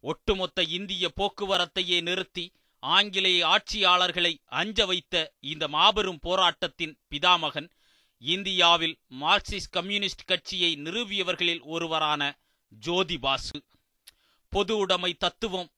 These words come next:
இந்தியாவிற்கு ஒத்துவராது என விமர்சனங்கள் கூறப்படும்போது தனிப்பெரும்பான்மையுடன் தொடர்ந்து இருபத்தி மூன்று ஆண்டுகள் ஒரு மாநிலத்தை தன் கட்டுப்பாட்டிலேயே வைத்திருந்தவர்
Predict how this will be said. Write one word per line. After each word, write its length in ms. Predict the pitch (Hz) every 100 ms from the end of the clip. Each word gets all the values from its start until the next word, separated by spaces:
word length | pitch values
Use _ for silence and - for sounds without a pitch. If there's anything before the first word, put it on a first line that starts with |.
| _
இந்தியாவிற்கு 880 | 147 185 208 196 175 175 - 175 156
ஒத்துவராது 680 | 170 - 226 175 165 156 156
என 280 | 160 180 - _ _ _
விமர்சனங்கள் 880 | 123 175 202 - 196 185 175 165 180
கூறப்படும்போது 840 | 208 196 180 175 170 160 156 170 _ _ _ -
தனிப்பெரும்பான்மையுடன் 1200 | 147 185 202 - 190 175 170 165 160 156 151 160 - _ _ _
தொடர்ந்து 640 | 175 175 196 196 180 170 _
இருபத்தி 680 | 113 135 185 208 214 - 190
மூன்று 320 | 190 170 165
ஆண்டுகள் 480 | 185 202 180 165 - _ _ _
ஒரு 220 | 175 190
மாநிலத்தை 760 | 175 175 240 240 190 - 180 165 _
தன் 180 | 160 156
கட்டுப்பாட்டிலேயே 1000 | 165 - 254 - 208 180 202 180 175 165
வைத்திருந்தவர் 760 | 156 156 - 160 147 143 143